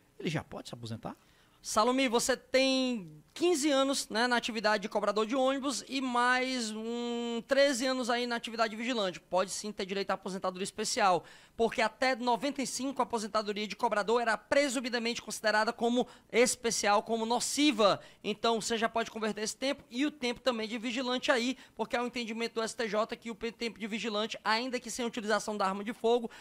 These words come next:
Speaker 2: possa ser considerado como especial. Agora vai ter que procurar um advogado, porque esse entendimento não é do I N S S.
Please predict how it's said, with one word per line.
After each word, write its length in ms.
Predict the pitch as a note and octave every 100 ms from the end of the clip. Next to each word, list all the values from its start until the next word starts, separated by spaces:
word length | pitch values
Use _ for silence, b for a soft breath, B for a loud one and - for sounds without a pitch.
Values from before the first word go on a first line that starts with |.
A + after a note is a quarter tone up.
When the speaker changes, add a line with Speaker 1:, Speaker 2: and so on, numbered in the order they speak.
| B -
Speaker 2:
possa 300 | A#3+ A#3 G#3
ser 140 | A#3+
considerado 440 | A#3+ G3+ G#3+ G#3+
como 140 | G#3+ A3+
especial. 580 | - A#3 - G3+ F3 - B B
Agora 280 | E3+ A3+
vai 160 | G#3+ A3
ter 180 | - C4+
que 60 |
procurar 320 | - A#3+ B3 A3+
um 80 |
advogado, 560 | A3 G#3 G3+ F#3+ A3 -
porque 180 | - A3+
esse 160 | G#3
entendimento 420 | A3+ A3+ G#3 A3+ -
não 180 | B3+ C4
é 60 |
do 100 | A3+
I 40 | A#3+
N 80 | A#3
S 220 | - A3
S. 280 | E3+ -